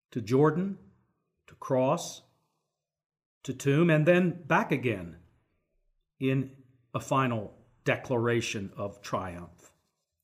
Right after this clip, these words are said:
The Spirit at work in Christ, then, is not quelled, even in death, but continues at work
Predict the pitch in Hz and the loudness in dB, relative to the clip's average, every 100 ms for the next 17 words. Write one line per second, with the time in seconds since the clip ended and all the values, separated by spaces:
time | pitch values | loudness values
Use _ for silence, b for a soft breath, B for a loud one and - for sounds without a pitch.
0 | _ _ _ _ _ _ _ _ _ B | _ _ _ _ _ _ _ _ _ B
1 | B - 165 240 247 240 156 131 160 180 | B -4 0 4 6 8 6 6 4 4
2 | 123 - - 139 143 165 - - - _ | 0 -6 -2 0 2 0 -6 -14 -20 _
3 | _ _ _ _ _ _ _ _ _ - | _ _ _ _ _ _ _ _ _ -4
4 | 117 120 156 156 127 123 135 127 - 202 | -2 2 2 0 -4 -4 -4 -4 0 4
5 | 185 123 139 175 165 131 120 196 202 - | 6 4 2 2 2 2 2 2 2 -2
6 | 143 190 170 240 254 139 90 - - _ | -2 -2 0 2 2 2 -2 -12 -20 _
7 | 151 - 110 90 - | -8 -6 -6 -8 -14